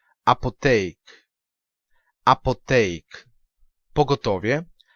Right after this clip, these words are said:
Hausarztpost. Hausarztpost. Hausarztpost. Dentysta, Tandarz. Tandarz. Straż pożarna,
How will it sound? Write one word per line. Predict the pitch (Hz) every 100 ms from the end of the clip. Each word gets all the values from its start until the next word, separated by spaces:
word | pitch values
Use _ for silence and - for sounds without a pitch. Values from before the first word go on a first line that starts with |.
| _ -
Hausarztpost. | - 156 196 - 104 107 - - 110 - - - - _ _ _ _ _ _ _
Hausarztpost. | - 110 107 175 - - _ _ 98 98 135 - - - _ - 165 - - - _ _ _ _ _ _ -
Hausarztpost. | - 170 143 - 98 - - - 78 - - - _ _ _ _ _ _ _ _ _ _ _ _ _
Dentysta, | 135 165 - 98 - 131 175 208 _ _ _ _ _ _ _ _ _ -
Tandarz. | 175 139 104 90 - - - - - _ _ _ _ _ _ _ _ _ _ _ _ _ -
Tandarz. | 147 143 104 90 90 - - - - _ _ _ _ _ _ -
Straż | - - 151 -
pożarna, | 175 135 107 85 85 127 175